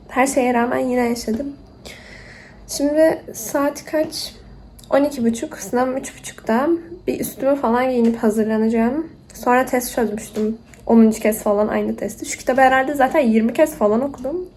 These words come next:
Ayrı bir şey yani. Yani öyle vize haftam biraz ölmüş bir <laughs> vaziyetteyim. Bu halime de şükrediyorum. Ben de vloglamak istedim. Sonuçta ilk defa vizeye gireceğim ve heyecanlıyım.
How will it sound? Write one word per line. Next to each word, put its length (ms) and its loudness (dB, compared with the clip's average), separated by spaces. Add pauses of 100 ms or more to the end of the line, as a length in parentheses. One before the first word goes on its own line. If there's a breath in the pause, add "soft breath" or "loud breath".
(320 loud breath)
Ayrı 380 2
bir 240 -2
şey 320 -2
yani. 420 -4 (1000 loud breath)
Yani 460 2 (500)
öyle 580 4
vize 240 2
haftam 800 -2 (180)
biraz 720 -2
ölmüş 420 0
bir 60 4
<laughs> 120 6
vaziyetteyim. 640 -2
Bu 40 -2
halime 420 -2
de 80 0
şükrediyorum. 840 -2 (1700 loud breath)
Ben 180 6
de 140 6
vloglamak 460 6
istedim. 380 0
Sonuçta 360 0
ilk 140 0
defa 300 4
vizeye 280 4
gireceğim 360 2
ve 80 2
heyecanlıyım. 720 0